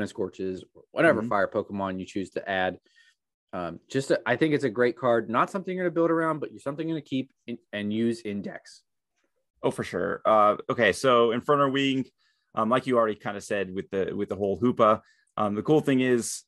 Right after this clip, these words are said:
Speaker 2: like, you're probably gonna play him in a one prize deck or a two prize deck, like you said, with Charizards, um, with Entei's,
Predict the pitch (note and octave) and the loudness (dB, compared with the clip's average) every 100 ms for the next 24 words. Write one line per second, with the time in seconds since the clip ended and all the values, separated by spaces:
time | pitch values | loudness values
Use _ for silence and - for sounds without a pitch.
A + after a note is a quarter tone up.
0 | _ _ _ _ _ _ _ _ A2+ - | _ _ _ _ _ _ _ _ -10 -10
1 | _ _ _ _ - A#2 _ _ _ D3 | _ _ _ _ -20 -20 _ _ _ -6
2 | C#3+ D#3+ E3+ F#3 G#3 F#3+ - D3+ D3+ C3+ | -4 4 4 6 4 2 4 4 4 2
3 | - A#2+ A#2 A#2 A2 A2+ A#2 A#2+ A2 A#2 | 0 2 2 2 2 0 0 0 0 0
4 | - C3+ - A2 G#2+ - A#2+ A#2+ B2 B2 | -2 -4 -4 -2 -2 -4 -8 -4 -2 -2
5 | C#3+ D3 G2+ F#2+ - G2 F#2 F#2 - F#2+ | -6 -6 -8 -8 0 0 0 -4 -2 -2
6 | F#2 F#2+ F#2 F2+ - _ _ _ _ - | 2 2 0 -4 -14 _ _ _ _ -4
7 | G#2 F#2+ F#2 - - G#2+ - G#2 F#2+ G2+ | -2 0 -2 -4 -2 -2 0 -2 0 2
8 | F#2 F#2 | 2 0